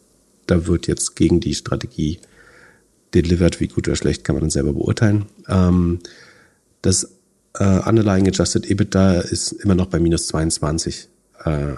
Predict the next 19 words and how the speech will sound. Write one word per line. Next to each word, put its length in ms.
Millionen. 460
Also 180
für, 140
im 100
Vergleich 320
zu 80
den 80
fünfundneunzig 520
müssten 280
das, 300
äh, 100
ungefähr 400
vierundzwanzig, 560
minus 220
vierundzwanzig 400
Prozent 320
ebitda 280
Marge 420
sein. 340